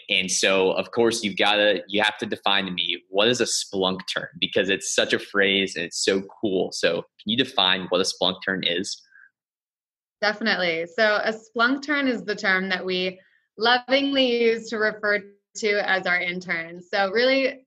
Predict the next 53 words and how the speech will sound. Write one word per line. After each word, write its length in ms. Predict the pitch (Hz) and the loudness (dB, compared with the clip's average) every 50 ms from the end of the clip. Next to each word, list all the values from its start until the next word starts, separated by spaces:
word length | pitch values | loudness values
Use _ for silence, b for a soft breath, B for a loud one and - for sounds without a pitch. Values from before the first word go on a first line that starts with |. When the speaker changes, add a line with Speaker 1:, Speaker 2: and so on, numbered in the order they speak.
| _ - | _ -4
Speaker 2:
an 100 | 220 214 | -4 -2
intern 540 | 202 233 254 254 262 269 262 254 254 254 - 202 | -2 -2 -4 -2 -2 -2 -2 -2 -2 -4 -4 0
that 340 | 220 208 196 196 196 190 190 b b b b b _ _ | 2 2 4 4 2 0 -2 b b b b b _ _
becomes 400 | 220 220 226 233 240 247 254 269 | -10 -2 0 0 0 0 0 0
a 60 | 269 | -2
part 380 | 269 262 240 220 208 208 202 | -2 2 2 2 4 4 2
of 160 | - 196 190 190 | 2 0 0 2
our 120 | 196 190 | 2 2
unique 320 | 190 190 185 185 185 185 - | 2 0 -4 -6 -6 -8 -8
culture 520 | - 185 180 185 - 196 190 190 190 190 | -8 -8 -8 -6 -4 -2 0 0 2 0
and 160 | 185 180 180 175 | 0 -2 -2 -2
our 120 | 175 180 | -2 -4
Splunk 340 | 175 - - _ 175 175 175 - _ _ | -4 -6 -10 _ -12 -12 -12 -16 _ _
family. 680 | 254 254 247 247 247 247 240 240 233 226 226 220 - | 2 4 4 2 2 -2 -2 -2 0 0 0 0 -2
It 140 | 190 185 196 | -2 -4 -2
helps 300 | 180 196 190 190 190 - | 0 0 0 0 -4 -10
as 100 | 190 175 | -12 -8
an 80 | 190 | -4
identifier 680 | 180 175 180 175 - 214 214 220 220 220 208 196 196 196 | -2 -2 -2 0 0 0 0 0 2 2 4 4 4 2
for 120 | 202 196 190 | 0 -2 0
them 260 | 190 185 185 180 185 | 2 2 2 0 -2
so 120 | 180 190 | -6 -6
they 100 | 185 185 | -6 -4
know 120 | 180 180 180 | -2 -2 -4
that 120 | 185 180 | -4 -2
they 80 | 180 175 | -2 -2
are 160 | 175 180 180 | -2 -2 -4
a 60 | 175 | -6
part 240 | - _ - 185 185 | -12 _ -6 -4 -4
of 100 | 175 175 | -4 -8
the 120 | 175 175 175 _ | -10 -14 -14 _
team. 540 | - - 214 208 202 202 202 202 202 202 202 - _ _ _ _ _ _ _ _ _ 202 | -20 -14 -10 -10 -8 -4 -4 -4 -6 -6 -10 -14 _ _ _ _ _ _ _ _ _ 2
And 280 | 202 202 202 196 196 202 | 2 4 4 2 2 2
as 260 | 214 220 226 226 220 | 4 4 4 2 0
a 60 | 226 | -4
Splunk 520 | 220 - - _ _ 208 196 202 202 196 | -6 -6 -12 _ _ -2 -2 -2 -2 -8
turn, 360 | - 220 202 196 196 190 190 190 | -6 -2 -2 0 0 0 -2 -4
you 100 | 185 190 | -4 -4
know, 60 | 185 | -2
you 180 | 185 190 202 | -2 -2 -2
get 120 | 196 220 220 | -2 -2 -2
the 120 | 220 208 | 2 2
opportunity 720 | 196 196 202 208 202 202 - 208 202 196 196 196 190 190 - - - | 2 2 0 -4 -6 -4 -6 -6 -4 -2 -2 -2 -4 -6 -8 -8 -4
to 300 | 220 202 196 196 185 190 b b b b b b _ | -2 0 0 0 -2 -4 b b b b b b _
work 280 | 214 233 240 226 226 - 208 | 2 2 2 2 0 -4 -6
on 80 | 208 | -6
real 420 | 202 202 190 202 226 240 240 247 240 | -6 -6 -2 2 2 4 4 2 2
challenges. 640 | 240 240 220 196 196 202 202 208 196 202 202 190 | 0 0 2 2 4 2 2 0 -2 -4 -4 -2
You're 140 | 185 202 196 | -2 -2 0
working 300 | 202 208 214 214 220 208 | 0 0 0 -2 -4 -2
on 200 | 196 196 190 185 | -2 -2 -2 -2
real 300 | 180 190 202 202 208 208 | -2 -2 0 0 0 -2
products 480 | 202 _ 202 190 190 190 190 190 190 | -2 _ 2 2 4 2 2 0 -2